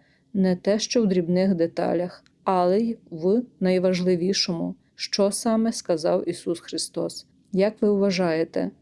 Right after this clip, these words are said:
вам би запам'яталася остання фраза розіп'ятої на хресті людини? А от учні Христа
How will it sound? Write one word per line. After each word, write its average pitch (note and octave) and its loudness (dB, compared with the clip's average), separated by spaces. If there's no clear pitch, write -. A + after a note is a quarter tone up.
вам F3+ 0
би F3 0
запам'яталася F3 0
остання E3+ -4
фраза E3+ -2
розіп'ятої F3 0
на F#3+ 2
хресті F3 -4
людини? F3 0
А F3+ 2
от F3 0
учні F#3 0
Христа F#3+ -2